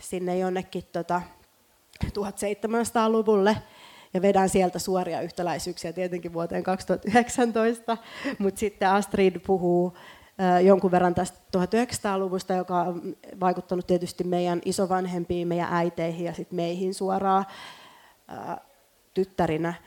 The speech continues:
Ja sitten Armi, ää, Mustosmäki, postdoc-tutkija, tohtori sukupuolen tutkimuksesta, tällä hetkellä Tampereen yliopistolla, aiemmin Jyväskylän yliopistolla, eikö näin oot?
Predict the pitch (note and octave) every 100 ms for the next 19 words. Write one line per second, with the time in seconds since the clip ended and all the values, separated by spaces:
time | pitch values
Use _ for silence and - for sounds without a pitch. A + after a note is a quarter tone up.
0 | - - _ F3+ F3+ - E3+ - G#3 G#3+
1 | G3+ F#3 F3+ - - - _ _ - _
2 | - F3+ F#3 C4 - G#3 G3+ G3 G3+ G#3
3 | - - - G#3 G#3 - G3 - F#3+ -
4 | G3 G3 G3 - - G3 F#3+ F#3+ F#3 F#3
5 | - _ _ _ - A3+ A3+ G#3+ F#3+ F3+
6 | F3+ F3+ - F3+ F3+ - F#3+ - G3 F#3+
7 | - - _ _ - F#3+ F#3+ F#3 F3+ -
8 | F3 F3 G3 A3 C4 B3+ B3 A#3+ A3+ G#3+
9 | A3 - G#3 G3 G3 G3+ - _ F#3 F3+
10 | F3 F3 F3+ F3 E3+ - E3+ F3 G3 -
11 | _ _ _ _ _ F3+ E3 - - -
12 | - - - F#3+ F3+ E3+ E3+ - E3 -